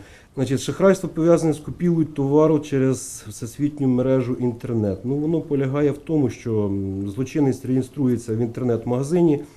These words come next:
м, зачастую це буває під вигаданим, е, так називаємим, е, аватаром, ніком, іменем, вказує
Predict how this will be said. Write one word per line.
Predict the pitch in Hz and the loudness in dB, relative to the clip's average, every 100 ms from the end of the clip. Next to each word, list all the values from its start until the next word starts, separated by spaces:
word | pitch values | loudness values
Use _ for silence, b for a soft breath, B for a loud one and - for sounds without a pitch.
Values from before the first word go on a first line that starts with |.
| B B B - | B B B -8
м, | 110 110 113 110 110 101 | -4 0 2 2 0 0
зачастую | 131 - 143 - 135 | -2 -4 -6 0 0
це | 127 131 | 0 -2
буває | 131 135 117 | 0 2 2
під | - 120 | 0 -6
вигаданим, | 123 147 123 110 117 113 107 104 | 2 4 4 2 0 2 2 0
е, | 101 98 | 0 -4
так | 120 113 | -8 -6
називаємим, | 120 123 123 113 110 101 | -4 -2 0 2 2 0
е, | 101 - - - 92 104 104 101 98 98 | -4 -12 -20 -18 -6 -2 0 0 0 -4
аватаром, | 123 120 123 170 160 151 123 117 | -2 -2 -2 2 4 4 4 6
ніком, | 151 151 135 113 107 98 - | 4 4 0 -2 -2 -6 -8
іменем, | 139 151 143 123 113 110 B B B _ | 2 6 6 6 4 0 B B B _
вказує | 147 147 127 127 120 | 2 2 4 2 2